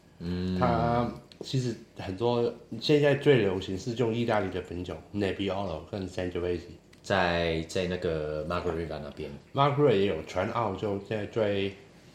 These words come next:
Speaker 2: plant 最多都是，新的 plant 的话都是意大利的品种。
Speaker 1: 嗯，嗯。
Speaker 2: 所-，但是那个就是 Shiraz 啊，所以它闻起来，它那个非常香，它
Speaker 1: 果香很重。
Speaker 2: 果香很重。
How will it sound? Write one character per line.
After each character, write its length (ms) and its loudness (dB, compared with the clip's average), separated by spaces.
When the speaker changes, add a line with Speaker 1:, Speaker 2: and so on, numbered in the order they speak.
Speaker 2:
plant 320 6
最 220 4
多 200 6
都 140 2
是， 340 -4
新 240 2
的 80 2
plant 300 -2
的 100 -8
话 120 -4
都 100 0
是 140 -6
意 100 -2
大 140 2
利 120 -2
的 60 -2
品 160 -4
种。 100 -4
Speaker 1:
嗯， 320 0
嗯。 240 -6
Speaker 2:
所-， 180 -8
但 140 2
是 80 0
那 160 6
个 100 6
就 140 2
是 260 -4
Shiraz 540 2
啊， 100 -4
所 140 4
以 140 4
它 120 0
闻 280 2
起 180 -2
来， 340 -8
它 400 -4
那 100 2
个 340 2
非 320 2
常 300 -2
香， 340 -4
它 440 -2
Speaker 1:
果 240 2
香 240 4
很 80 -4
重。 100 -2
Speaker 2:
果 220 4
香 200 0
很 140 -8
重。 160 -6